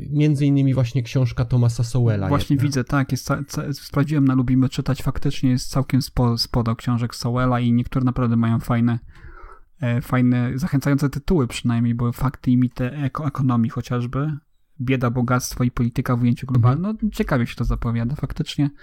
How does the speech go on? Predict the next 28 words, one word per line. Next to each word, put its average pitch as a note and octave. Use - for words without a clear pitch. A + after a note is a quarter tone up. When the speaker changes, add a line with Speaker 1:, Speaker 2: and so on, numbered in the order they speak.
Speaker 2:
Też C#3
Speaker 1:
Mhm. A#2
Speaker 2:
autor, C3+
na C3+
Speaker 1:
A D#3
jak F3+
Speaker 2:
którego -
Speaker 1:
ktoś F#3+
Speaker 2:
warto C3
Speaker 1:
zna G3
Speaker 2:
wi- -
Speaker 1:
angielski, G3+
to G3
w -
Storytel F#3+
Speaker 2:
Mhm. C3+
Speaker 1:
jest E3+
bardzo E3
dużo D#3+
audiobooków, D#3+
a C3
Speaker 2:
Po -
Speaker 1:
e-booków B2+
Speaker 2:
angielsku. F3+
Speaker 1:
też A#2+
po C3+
angielsku. C3
Speaker 2:
Mhm, C3+